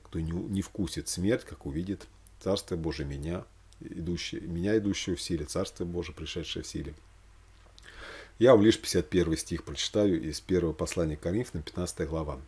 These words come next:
«Говорю вам тайну, да, по секрету всему свету», Павел тут юморит, конечно. Пи-, уже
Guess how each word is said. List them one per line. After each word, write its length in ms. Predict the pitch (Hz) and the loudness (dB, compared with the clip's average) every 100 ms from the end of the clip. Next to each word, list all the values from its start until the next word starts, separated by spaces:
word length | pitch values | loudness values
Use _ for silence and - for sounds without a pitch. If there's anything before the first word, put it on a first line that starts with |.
| - | 2
«Говорю 420 | 95 110 143 165 | 10 12 12 12
вам 220 | 147 123 | 12 10
тайну, 460 | 123 104 80 71 69 - - | 6 8 6 -2 -10 -16 -16
да, 220 | 92 71 71 - - - | -12 -12 -12 -18 -20 -6
по 100 | 92 | -2
секрету 420 | - 110 120 127 | 0 2 4 4
всему 280 | 113 - 101 | 2 2 0
свету», 520 | 92 101 82 - 69 - - - - - | 2 2 2 0 -8 -12 -14 -12 -10 -4
Павел 260 | 78 73 | -4 -4
тут 260 | - - - | -8 -12 -8
юморит, 460 | 90 92 95 92 80 | 0 4 6 6 4
конечно. 480 | - 73 71 - 69 - - - - - - - - - | -2 -4 -4 -6 -10 -14 -18 -16 -14 -12 -12 -16 -16 -2
Пи-, 140 | 101 - | -2 2
уже 320 | 104 90 | 2 4